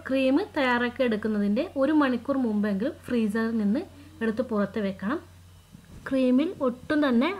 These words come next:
ഐസ് ക്രിസ്റ്റൽസ് ഒന്നും ഉണ്ടാവാൻ പാടില്ല. നല്ലൊരു ഫ്ലോയിങ് കൺസിസ്റ്റൻസിയിലായിരിക്കണം.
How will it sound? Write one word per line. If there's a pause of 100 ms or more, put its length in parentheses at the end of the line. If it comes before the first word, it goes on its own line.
(120)
ഐസ്
ക്രിസ്റ്റൽസ്
ഒന്നും (380)
ഉണ്ടാവാൻ (140)
പാടില്ല. (520)
നല്ലൊരു
ഫ്ലോയിങ്
കൺസിസ്റ്റൻസിയിലായിരിക്കണം.